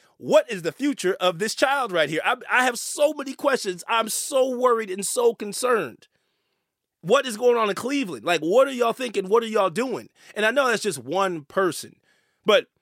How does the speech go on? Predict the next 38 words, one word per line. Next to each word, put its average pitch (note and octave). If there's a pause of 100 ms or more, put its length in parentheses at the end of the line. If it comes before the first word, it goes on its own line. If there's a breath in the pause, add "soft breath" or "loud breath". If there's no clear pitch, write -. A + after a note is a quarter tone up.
(540)
I G3+
guarantee B3
there G3+
ain't, A#3
he C4
ain't A3+
the A3
only G#3+
one. F3+
There's F#3
tons A#3
of -
people F#3
that D3
are B2+
pissed - (220)
the D#3
hell F#3+
off C#3 (240 soft breath)
that C3+
Deshaun F#3
Watson's D3+
gonna C#3
have C#3
to B2
sit -
out D3
for D#3
some C3
period A#2+
of G2+
time. B2 (240 loud breath)
But, A3 (800)
yo, F#3 (380)
you E3
do B3
the B3+
crime, A#3